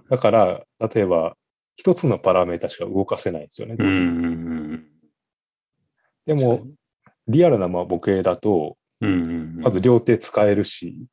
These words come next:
Speaker 2: うんうんうん。
Speaker 1: なんなら指十本使えるし、
Speaker 2: うんうんうん。
Speaker 1: で、具体的に言うと、じゃあ一つのパーツをこうやって、じゃあリベット前に回転させて、
Speaker 2: うん。
Speaker 1: じゃあその回転してる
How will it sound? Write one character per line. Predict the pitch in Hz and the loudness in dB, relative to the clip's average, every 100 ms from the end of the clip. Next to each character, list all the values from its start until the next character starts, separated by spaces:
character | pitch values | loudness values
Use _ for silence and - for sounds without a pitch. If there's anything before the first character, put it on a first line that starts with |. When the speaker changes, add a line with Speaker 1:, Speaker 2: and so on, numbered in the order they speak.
| 110 | -2
Speaker 2:
う | |
ん | |
う | 98 | 2
ん | 87 85 85 80 80 78 - | 2 0 -4 -6 -10 -10 -4
う | 131 | 0
ん。 | |
Speaker 1:
な | 139 | 2
ん | 117 | 4
な | 110 | 4
ら | 85 85 _ _ - | 2 0 _ _ -2
指 | 110 113 | 2 4
十 | 107 | 2
本 | 110 85 82 | -2 -6 -10
使 | - 85 | -6 -6
え | |
る | 82 | -6
し、 | - - 78 | -10 -8 -4
Speaker 2:
う | |
ん | 104 | 0
う | |
ん | |
う | 95 90 90 85 82 85 85 78 | 0 0 0 -2 -4 -8 -8 -10
ん。 | - _ | -14 _
Speaker 1:
で、 | 123 123 120 | 2 4 4
具 | 117 | 2
体 | 135 | 0
的 | 127 127 127 | -2 -4 0
に | 123 | 0
言 | 120 | 0
う | |
と、 | - 113 120 | 0 -2 0
じ | 123 | -2
ゃ | |
あ | |
一 | - - | 0 0
つ | 113 | 2
の | 90 | 0
パ | - 87 | 2 0
ー | |
ツ | - 90 | 0 -2
を | 87 113 | -4 -2
こ | 101 | -2
う | |
や | 95 | -2
っ | |
て、 | - 85 | -2 -4
じ | 85 | -4
ゃ | |
あ | |
リ | 82 | -2
ベ | 92 | -2
ッ | 90 _ | -4 _
ト | 98 | -6
前 | 95 80 | -4 -4
に | 71 _ _ _ _ _ | -6 _ _ _ _ _
回 | - | -2
転 | 90 92 | -2 -2
さ | - 87 | -4 -2
せ | 87 | -2
て、 | - _ _ - | -6 _ _ 0
Speaker 2:
う | |
ん。 | 117 104 82 - _ _ _ _ _ - - - _ _ - | 4 4 0 -10 _ _ _ _ _ -20 -20 -20 _ _ -6
Speaker 1:
じ | 147 | -4
ゃ | |
あ | 131 | -2
そ | 147 | -2
の | 135 | -2
回 | - 165 | 2 2
転 | 170 170 | 2 0
し | - | 0
て | 165 | 0
る | 156 156 | 2 0